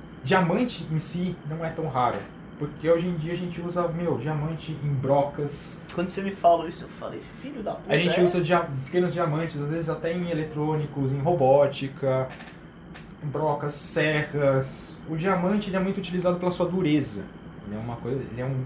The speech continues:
Speaker 1: uma coisa extremamente dura. O diamante é carbono, é a organização do carbono sob alta pressão, que se forma bonitinho, a cristalização é quase perfeita.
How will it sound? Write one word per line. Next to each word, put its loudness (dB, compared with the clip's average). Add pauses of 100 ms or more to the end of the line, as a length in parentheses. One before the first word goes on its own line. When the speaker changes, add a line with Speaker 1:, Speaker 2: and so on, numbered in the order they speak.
Speaker 1:
uma -8
coisa -10
extremamente -4
dura. 2
O 0
diamante 0
é -2
carbono, 2
é 0
a -2
organização -2
do -6
carbono -2 (920)
sob 2
alta 4
pressão, 2
que -6
se -8
forma 2
bonitinho, 0 (380)
a -2
cristalização 2
é 0
quase 2
perfeita. 0